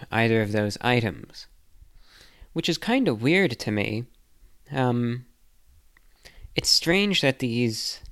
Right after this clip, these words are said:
fried cheese bites are the same price as the chicken wings, or the boneless wings, right? I don't know, it's strange to me, but it is what it is. Anyway.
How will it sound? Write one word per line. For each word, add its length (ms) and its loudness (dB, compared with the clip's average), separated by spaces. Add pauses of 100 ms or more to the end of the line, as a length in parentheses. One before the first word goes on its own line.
(340)
fried 540 0
cheese 400 0
bites 600 2
are 120 0
the 100 -6
same 440 0
price 640 0
as 240 0
the 100 -4
chicken 440 0
wings, 600 -2
or 60 0
the 60 0
boneless 540 0
wings, 480 -2
right? 320 -2 (1160)
I 100 2
don't 120 2
know, 180 2
it's 140 -2
strange 500 0
to 120 -8
me, 160 -2
but 140 -4
it 140 2
is 160 0
what 180 -2
it 100 -4
is. 420 0
Anyway. 440 0